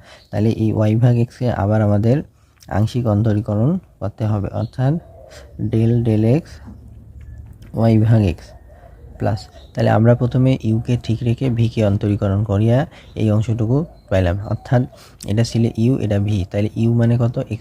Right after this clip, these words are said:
to the power n, x to the power n-কে ঠিক রাখলাম। এরপরে এইটাকে ধরলাম ভি, তাহলে ভিকে আমরা অন্তরীকরণ করলাম। তাহলে ফ-, এই function of y ভাগ এক্স, অর্থাৎ ফাংশনকে একবার অন্তরীকরণ করলে হলো এফ প্রাইম ওয়াই ভাগ এক্স, কিন্তু আমাদের এই যে এই অংশটুকু এক্স ছিল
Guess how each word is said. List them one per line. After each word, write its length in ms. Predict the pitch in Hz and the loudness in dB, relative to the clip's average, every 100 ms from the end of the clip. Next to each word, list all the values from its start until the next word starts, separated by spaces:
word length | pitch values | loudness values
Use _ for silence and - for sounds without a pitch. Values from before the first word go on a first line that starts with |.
| - | -6
to 60 | 104 | -6
the 60 | 107 | -4
power 140 | 104 101 92 | -4 -2 -2
n, 20 | 110 | -4
x 20 | - | -6
to 60 | 110 | -4
the 60 | 117 | -2
power 240 | 120 104 104 | 0 2 0
n-কে 180 | 117 120 | -2 -6
ঠিক 180 | 107 104 | -6 -2
রাখলাম। 340 | 95 101 90 - - - - | -2 -2 -4 -8 -20 -20 -12
এরপরে 440 | - 110 120 123 131 | -6 -4 0 0 0
এইটাকে 360 | - 107 117 | 0 -2 -2
ধরলাম 300 | 113 117 113 | 0 2 2
ভি, 260 | 107 104 92 | 2 0 -2
তাহলে 180 | 104 104 | -4 -2
ভিকে 340 | 101 113 117 | 0 -2 0
আমরা 220 | 117 120 107 | 0 2 0
অন্তরীকরণ 500 | 101 98 98 98 104 | 0 -2 -2 -4 -4
করলাম। 280 | 90 104 | -4 -6
তাহলে 220 | 110 110 104 | -6 -6 -6
ফ-, 160 | - - | -8 -8
এই 280 | 107 110 113 - - | -4 -2 -4 -10 -10
function 300 | 107 110 120 117 | -4 -2 0 0
of 60 | 123 - 107 | -2 -2 -2
y 40 | |
ভাগ 240 | 110 113 98 | 0 0 0
এক্স, 200 | 85 - - - - | -4 -8 -20 -20 -10
অর্থাৎ 260 | 113 123 117 | -6 -2 -4
ফাংশনকে 520 | - 107 117 - 117 120 | -4 -4 -2 -2 -2 -2
একবার 280 | 107 110 | 0 0
অন্তরীকরণ 580 | 104 104 104 110 110 113 | 0 0 -2 -2 -2 -2
করলে 220 | 113 95 | 0 0
হলো 180 | 110 117 - | 0 -2 -2
এফ 240 | 107 - | -8 -8
প্রাইম 180 | - 120 113 | -4 -4 -2
ওয়াই 200 | 104 110 | -2 0
ভাগ 240 | 120 117 | 2 2
এক্স, 220 | 123 160 - - - - | 0 -2 -10 -20 -14 -4
কিন্তু 220 | 110 110 | 0 2
আমাদের 300 | 110 113 123 - | 2 0 -2 -2
এই 280 | 113 117 | 0 2
যে 100 | 113 | 0
এই 300 | 107 110 113 | 0 0 0
অংশটুকু 460 | 110 113 120 120 123 - | 2 0 -2 -4 -4 -4
এক্স 220 | 101 - | -8 -6
ছিল 120 | 107 | -4